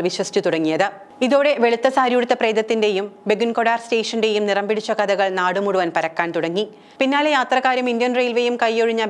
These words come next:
ബഗുൻകൊടാർ സ്റ്റേഷൻ ഗോസ്റ്റഡ് സ്റ്റേഷൻ എന്ന പേരിൽ അറിയപ്പെടാൻ തുടങ്ങി. അതോടെ സ്റ്റേഷന്റെ പരിസരത്ത് പകൽ വെളിച്ചത്തിൽ പോലും ആരും പോകാതെയായി.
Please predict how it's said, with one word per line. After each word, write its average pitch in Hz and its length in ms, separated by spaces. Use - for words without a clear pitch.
ബഗുൻകൊടാർ 220 500
സ്റ്റേഷൻ 208 400
ഗോസ്റ്റഡ് 226 380
സ്റ്റേഷൻ 262 380
എന്ന 226 160
പേരിൽ 190 260
അറിയപ്പെടാൻ 175 460
തുടങ്ങി. 170 280
അതോടെ 202 260
സ്റ്റേഷന്റെ 233 440
പരിസരത്ത് 220 480
പകൽ 208 260
വെളിച്ചത്തിൽ 226 480
പോലും 214 220
ആരും 202 260
പോകാതെയായി. 165 580